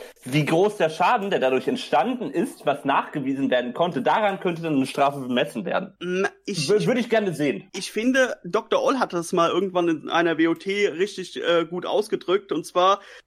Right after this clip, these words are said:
Speaker 2: äh, als YouTuber bist du halt ein Schokoeisverkäufer, ja? Und du musst halt andere YouTuber immer nahelegen, dass die au-, auch Schokoeis verkaufen, genauso wie du. Und wenn die halt Scheiße verkaufen, musst du denen trotzdem halt sagen, die verkaufen Schokoeis. Und wenn du denen halt sagst, „Nee, deren Schokoeis ist Scheiße, guckt's euch genau an“,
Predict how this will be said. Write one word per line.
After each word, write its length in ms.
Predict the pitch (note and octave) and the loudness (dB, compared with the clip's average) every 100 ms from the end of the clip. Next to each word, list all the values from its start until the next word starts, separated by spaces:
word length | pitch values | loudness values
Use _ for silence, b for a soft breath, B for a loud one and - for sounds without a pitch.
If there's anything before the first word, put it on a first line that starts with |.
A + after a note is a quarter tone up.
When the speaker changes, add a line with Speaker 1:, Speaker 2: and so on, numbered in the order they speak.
| _ - | _ -2
Speaker 2:
äh, 80 | F3 | 2
als 380 | F3+ F#3 G3+ | 4 4 2
YouTuber 320 | B3+ C#4 C4 B3 | 0 0 0 0
bist 160 | B3 | -2
du 80 | B3 | -2
halt 200 | A#3 A#3+ | -2 -2
ein 60 | B3 | -2
Schokoeisverkäufer, 1040 | C#4 D#4+ A3+ D3 D#3+ D#3 D#3 D#3 - - _ - | 0 2 2 0 -2 -4 -4 -4 -6 -12 _ -4
ja? 280 | C#3 D3+ G#3 - b b - | 2 4 2 -2 b b 0
Und 260 | F3+ F#3+ - | 2 2 -2
du 100 | G#3+ | -4
musst 300 | A3 C#4 - | 0 0 2
halt 340 | C4+ B3+ B3+ | 0 0 -2
andere 220 | G3 B3+ C#4 | -2 0 0
YouTuber 880 | A#3 C4 B3+ C4+ C4 B3+ C4 B3 - _ _ | 0 -2 -2 -2 2 4 4 0 -8 _ _
immer 280 | A3+ B3+ B3+ | -2 0 2
nahelegen, 640 | A3 F3+ G#3+ B3 A#3+ B3+ | 2 4 4 4 0 0
dass 120 | A#3+ A#3+ | 0 2
die 180 | B3 | 0
au-, 180 | - G#3 | 2 2
auch 320 | - G3 B3+ - | 2 0 0 -2
Schokoeis 540 | A3 A#3+ B3+ G#3 A3 | -2 0 2 2 2
verkaufen, 480 | G#3+ G3+ F#3+ G3+ G3+ | 0 0 0 0 0
genauso 340 | F3 F3+ F#3+ | 4 4 2
wie 60 | E3+ | -4
du. 300 | - B3 D4 | -4 0 0
Und 120 | F3+ | 2
wenn 100 | G#3 | 0
die 100 | G#3+ | 2
halt 140 | F3+ E3+ | 0 0
Scheiße 320 | A#3+ D#4 E3+ | -2 -4 -4
verkaufen, 320 | E3+ F3 G3 | 0 0 0
musst 160 | G#3 G#3+ | -4 -2
du 40 | |
denen 220 | G3 G3+ | 0 0
trotzdem 400 | - B3+ - A#3 | 0 0 0 0
halt 160 | G3 F3+ | 2 2
sagen, 380 | F3+ G#3+ A#3 B3 B B | 2 2 -2 -12 B B
die 80 | F#3+ | -2
verkaufen 420 | G#3 G#3+ A3+ F#3 | 0 2 0 0
Schokoeis. 560 | E3 D4+ F#3 E3 E3+ G3+ | -4 -2 2 4 4 2
Und 120 | F#3+ | 2
wenn 80 | G#3 | 2
du 80 | A3 | 0
denen 180 | A3 | 0
halt 140 | G#3 F3 | 0 2
sagst, 240 | G#3+ A#3+ | 0 0
„Nee, 160 | F#3+ A#3+ | -2 -2
deren 340 | F3 B3 A#3+ | 0 0 0
Schokoeis 460 | - B3 G#3+ G3+ G3+ | -2 0 2 2 0
ist 320 | - A3 - | -8 -10 -4
Scheiße, 340 | A#3 D4 C4 | -2 0 -2
guckt's 260 | B3 A3+ - | -6 -6 0
euch 200 | G#3 G3+ | 0 2
genau 260 | F3+ F#3 F#3 | 2 4 6
an“, 320 | G#3 B3 D4+ | 6 6 2